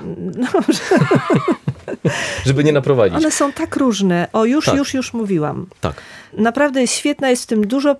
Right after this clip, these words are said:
Speaker 1: poezji tak naprawdę, ale też takiej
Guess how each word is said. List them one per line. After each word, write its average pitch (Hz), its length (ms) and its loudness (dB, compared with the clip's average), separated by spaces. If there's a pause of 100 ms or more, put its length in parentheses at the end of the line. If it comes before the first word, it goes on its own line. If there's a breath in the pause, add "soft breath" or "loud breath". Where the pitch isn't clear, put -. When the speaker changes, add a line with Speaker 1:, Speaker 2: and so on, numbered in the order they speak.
(140)
Speaker 1:
poezji 202 480 2
tak 196 180 -4
naprawdę, 190 720 -2
ale 208 220 0
też 220 200 -4
takiej 233 400 -4